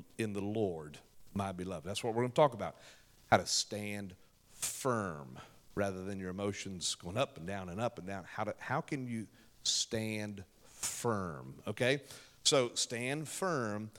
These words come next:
thus in the Lord, my beloved." Verse two, "I entreat, uh, Euodia and I entreat Syntyche to agree in the Lord. Yes, I ask you also,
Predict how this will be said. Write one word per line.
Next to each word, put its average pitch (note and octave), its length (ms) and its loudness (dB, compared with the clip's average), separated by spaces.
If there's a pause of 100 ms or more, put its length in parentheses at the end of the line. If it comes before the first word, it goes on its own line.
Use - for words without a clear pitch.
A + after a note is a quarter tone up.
(180)
thus B2 340 6
in B2 240 -6
the A#2+ 80 4
Lord, B2 440 4
my F2+ 140 -6
beloved." G#2 400 0
Verse F#2+ 220 -2
two, C3+ 200 0
"I G2+ 100 0
entreat, A#2 380 -4 (420)
uh, G2+ 280 2
Euodia D#3+ 640 2 (380)
and G#2 100 -2
I G2 140 -2
entreat G2 540 -4
Syntyche D#3 760 0 (380)
to A#2+ 180 2
agree G#2+ 720 0
in E3 260 -4
the D#3 100 4
Lord. D3 320 4
Yes, A#2 260 -2
I A2+ 180 -2
ask A#2 360 -4
you B2+ 180 -2
also, A#2+ 460 -2